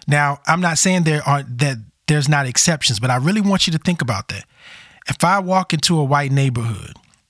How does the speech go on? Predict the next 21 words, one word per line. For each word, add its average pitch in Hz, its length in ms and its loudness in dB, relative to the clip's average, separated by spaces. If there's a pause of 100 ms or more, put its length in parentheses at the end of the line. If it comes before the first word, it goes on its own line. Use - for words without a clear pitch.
(800)
and 131 100 2
there's 131 200 0
white 139 240 0
people 143 240 -4
standing 127 360 0
all 107 180 -2
around, 101 340 -12 (540)
I 156 80 2
may 208 240 2
feel 190 320 0
a 156 80 0
little 135 280 2
uncomfortable, 117 680 -4 (160)
right? 135 340 -2
I 165 40 0
may 226 160 0
feel - 180 -2
a 160 100 2
little 113 220 0
uncomfortable, 120 600 -8 (560)
but 147 340 0